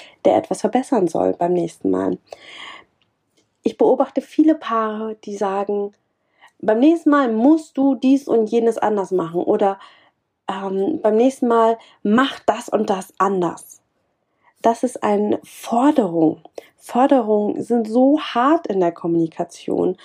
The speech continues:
und viele Menschen reagieren eher negativ auf Kommunika-, auf Forderungen und sagen dann, „Nee, jetzt erst recht nicht“, auch wenn's nur unterbewusst passiert. <laughs> Und auf der anderen Seite von Forderungen stehen Wünsche. „Hey, könntest du beim nächsten Mal deine Hände,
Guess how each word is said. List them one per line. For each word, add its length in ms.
und 440
viele 320
Menschen 380
reagieren 420
eher 220
negativ 480
auf 160
Kommunika-, 580
auf 280
Forderungen 600
und 120
sagen 260
dann, 160
„Nee, 320
jetzt 200
erst 180
recht 300
nicht“, 260
auch 160
wenn's 220
nur 80
unterbewusst 540
passiert. 420
<laughs> 80
Und 300
auf 120
der 120
anderen 260
Seite 240
von 160
Forderungen 480
stehen 360
Wünsche. 320
„Hey, 420
könntest 440
du 40
beim 180
nächsten 400
Mal 300
deine 260
Hände, 400